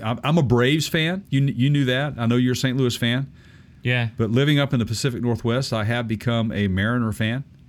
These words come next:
Speaker 1: and, um, the Mariners look, look like they, they have some potential this season. So we'll, we shall see.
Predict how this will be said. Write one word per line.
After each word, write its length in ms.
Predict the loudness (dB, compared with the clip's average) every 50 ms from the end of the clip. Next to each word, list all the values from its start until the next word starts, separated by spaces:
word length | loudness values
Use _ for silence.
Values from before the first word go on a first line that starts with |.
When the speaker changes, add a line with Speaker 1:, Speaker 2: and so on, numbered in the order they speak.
| -20 -10 -6
Speaker 1:
and, 360 | -4 -2 -2 -2 -2 -4 -4
um, 680 | -4 -2 -2 0 0 -2 -2 -2 -2 -2 -4 -4 -6 -10 -14 -20 -20 -18 -6
the 80 | -2 0
Mariners 480 | 2 2 2 2 0 0 -2 -2 0 2
look, 220 | 2 0 0 -2 -10 -20 -20 -20 -20 -20 -20 -20 -20 -14 -8
look 160 | -8 -6 -4
like 180 | -4 -4 -4 -2
they, 200 | -2 -2 -2 -2
they 200 | -2 -2 -2 -2
have 160 | -2 -2 -4 -6
some 120 | -8 -8
potential 420 | -8 -10 -4 -4 -4 -4 -2 -4
this 180 | -4 -4 -4 -4
season. 340 | -2 -2 -2 -2 -2 -6 -10
So 160 | -8 -6 -4
we'll, 220 | -4 -2 -4 -4 -4
we 120 | -4 -4
shall 220 | -4 -2 -4 -6 -6
see. 300 | -6 -6 -6 -6 -6